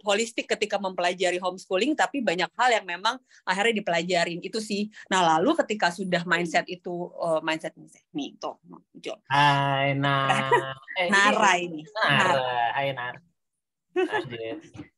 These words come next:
Speaker 1: Ketika mindset itu udah terbentuk, akhirnya mulailah muncul pertanyaan-pertanyaan masalah metode, kurikulum, dan segala macam. Sebentar, Bu lagi ngomong. Iya, iya, sebentar. Bu lagi ngomong dulu ya.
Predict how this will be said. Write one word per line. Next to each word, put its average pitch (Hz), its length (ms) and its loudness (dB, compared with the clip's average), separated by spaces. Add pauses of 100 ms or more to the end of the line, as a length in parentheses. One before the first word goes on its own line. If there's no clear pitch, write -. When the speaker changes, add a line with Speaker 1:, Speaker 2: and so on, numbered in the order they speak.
(180)
Speaker 1:
Ketika 214 400 2
mindset 202 440 0
itu 220 200 -8
udah 196 160 0
terbentuk, 190 480 -4
akhirnya 208 320 -2
mulailah 254 560 0 (100)
muncul 220 500 -8
pertanyaan-pertanyaan 190 840 -10
masalah 160 260 -10
metode, 226 680 -6
kurikulum, 196 480 -10
dan 175 120 -8
segala 170 280 -4
macam. 220 240 -6
Sebentar, 311 280 -2
Bu 294 120 0
lagi 339 240 0
ngomong. 320 280 0 (1500)
Iya, 180 160 -2
iya, 170 140 -6
sebentar. 185 340 -4 (300)
Bu 190 160 4
lagi 196 180 6
ngomong 165 260 4
dulu 156 160 -2
ya. 320 140 4